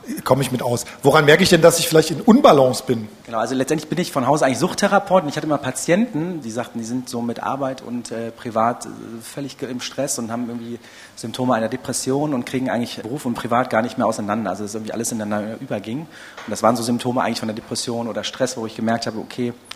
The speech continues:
Speaker 2: wo schafft jemand auch mal, sich abzugrenzen oder mal offline zu sein oder auch mal, äh, im Urlaub das Handy zu Hause zu, zu lassen. Und das waren so erste Erfahrungen, die wir da gemacht haben.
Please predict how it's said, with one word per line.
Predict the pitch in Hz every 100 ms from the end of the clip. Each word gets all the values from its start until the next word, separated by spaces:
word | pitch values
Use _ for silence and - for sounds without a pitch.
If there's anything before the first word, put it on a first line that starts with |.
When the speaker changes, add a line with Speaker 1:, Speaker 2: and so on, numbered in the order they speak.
| -
Speaker 2:
wo |
schafft | 113 120 127
jemand | 117 110
auch | 110
mal, | 107
sich | 107
abzugrenzen | - - 135 117 117 117 110
oder | 110
mal | 107 107 107 - - - - -
offline | 143 135 113 113
zu | -
sein | 110 110 117 123
oder | 113
auch | 107 110
mal, | 107 107 107 107 113 110 110
äh, |
im | 131 135
Urlaub | 147 131
das | 120 120
Handy | - 120
zu | - 107
Hause | 127 135
zu, | - 120
zu | -
lassen. | 107 117 - 147
Und | 120
das | 110
waren | 117
so | 117 117 113 - - -
erste | 127 -
Erfahrungen, | 123 117 117
die | 113
wir |
da | 107
gemacht | 95 95 85 -
haben. | 92 80